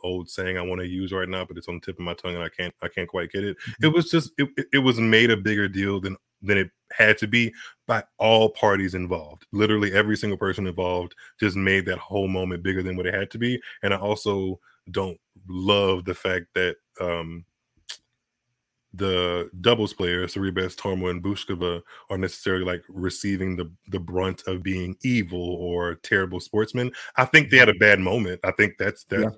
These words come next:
Speaker 1: pretty, that's pretty non-negotiable. Like, they definitely should have butted out of that whole situation. But in terms of Bouzkova, she's won the Sportsmanship of the Year award in twenty twenty, and I don't feel like that was, I don't feel like that was a fluke. I, I, I feel like she's a good sportsman.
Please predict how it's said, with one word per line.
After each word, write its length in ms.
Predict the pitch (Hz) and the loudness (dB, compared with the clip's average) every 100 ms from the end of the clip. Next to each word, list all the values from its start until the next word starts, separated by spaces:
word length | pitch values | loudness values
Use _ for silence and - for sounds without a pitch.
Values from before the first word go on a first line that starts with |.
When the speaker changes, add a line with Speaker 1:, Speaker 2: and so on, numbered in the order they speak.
| - | -4
Speaker 1:
pretty, 280 | 110 107 - - - | 0 0 -2 -8 -2
that's 180 | 101 | -2
pretty 220 | - 117 101 | 0 2 2
non-negotiable. 640 | 92 92 87 92 92 90 | 2 0 -2 -4 -4 -4
Like, 140 | 90 87 | -4 -2
they 80 | 92 | -2
definitely 420 | 95 95 101 92 | 0 -2 -2 -2
should 180 | - 101 | -2 -2
have 180 | 92 - - - _ - | -2 -6 -20 -20 _ -10
butted 300 | 92 104 101 | 2 6 8
out 140 | 95 | 6
of 80 | 98 | 4
that 120 | 95 | 0
whole 160 | 104 101 | 0 0
situation. 680 | 110 - 95 107 - 131 139 - - | -2 -4 -2 -2 -2 -4 -6 -16 2
But 140 | 110 | 4
in 80 | 107 | 4
terms 340 | 104 127 123 107 | 4 2 2 0
of 260 | 101 92 _ _ - | 0 -2 _ _ -14
Bouzkova, 760 | 87 110 131 - 92 90 87 85 | 2 4 4 0 -2 0 -2 -2
she's 260 | 117 107 | -2 -2
won 320 | 95 101 107 | -2 0 0
the 100 | 101 | 0
Sportsmanship 640 | 90 - 107 - 107 - 104 | -4 -2 -2 0 -4 -6 -6
of 140 | 95 | -4
the 80 | 95 | -4
Year 240 | 90 101 | -2 -2
award 300 | 104 104 104 | 0 0 -2
in 40 | 98 | -4
twenty 200 | - 107 | -6 -6
twenty, 360 | 101 120 139 143 - - | -2 -2 -2 -4 -10 -8
and 80 | 156 | 0
I 60 | 208 | 4
don't 160 | 220 | 4
feel 100 | - | 4
like 200 | 135 107 | 4 4
that 160 | 101 95 | 2 -2
was, 160 | 92 92 - | -2 -4 -2
I 60 | |
don't 180 | 143 - | -2 0
feel 100 | 123 | 0
like 140 | 98 | 2
that 180 | 98 98 - - | 0 -4 -6 -10
was 160 | 95 92 | -6 -4
a 80 | 90 | -6
fluke. 360 | - 95 107 | -6 -4 -2
I, 120 | 107 - - | -4 -6 -6
I, 80 | 107 - | -6 -4
I 120 | 110 101 _ | -2 -2 _
feel 140 | 110 110 | 0 2
like 160 | 107 | 2
she's 180 | - 113 | 2 0
a 80 | 117 | 0
good 220 | 101 113 | 0 -2
sportsman. 560 | - 143 139 104 95 | 2 2 2 -2 -4